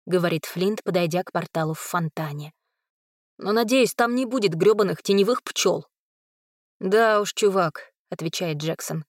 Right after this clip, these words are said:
"Да уж, остаётся только надеяться". "Да уж". Нас всех пробирает дрожь, но мы стараемся взять себя в руки.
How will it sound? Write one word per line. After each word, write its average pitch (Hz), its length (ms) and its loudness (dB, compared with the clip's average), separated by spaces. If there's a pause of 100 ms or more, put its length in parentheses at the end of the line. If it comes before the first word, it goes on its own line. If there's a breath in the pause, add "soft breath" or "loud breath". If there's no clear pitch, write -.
(680)
"Да 196 400 2
уж, - 260 -4 (520)
остаётся 233 540 2
только 190 280 2
надеяться". 160 600 -2 (1500)
"Да 185 440 0
уж". - 400 -4 (560)
Нас 190 280 -2
всех - 480 -4
пробирает 180 600 2
дрожь, 180 420 -2 (560)
но 170 140 -2
мы 196 140 2
стараемся 196 600 0
взять 170 260 -2
себя 170 280 -2
в 156 60 -4
руки. 156 400 -6